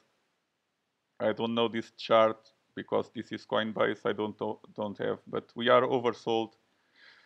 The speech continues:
So we can have a bounce and we just consolidate, and this can be a good base with a stop loss below. Will be good if we go above this trend line here to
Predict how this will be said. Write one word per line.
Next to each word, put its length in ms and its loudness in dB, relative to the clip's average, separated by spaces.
So 500 0
we 100 -4
can 200 -2
have 120 0
a 80 4
bounce 460 4
and 180 -6
we 80 -6
just 320 -8
consolidate, 680 0
and 180 -8
this 180 -12
can 200 -4
be 140 -4
a 40 0
good 240 -6
base 400 2
with 180 -8
a 40 -8
stop 360 -4
loss 200 -2
below. 340 -6
Will 160 -8
be 160 -4
good 260 -2
if 160 -8
we 100 -2
go 220 4
above 320 4
this 180 -12
trend 340 -2
line 260 0
here 260 -4
to 160 -12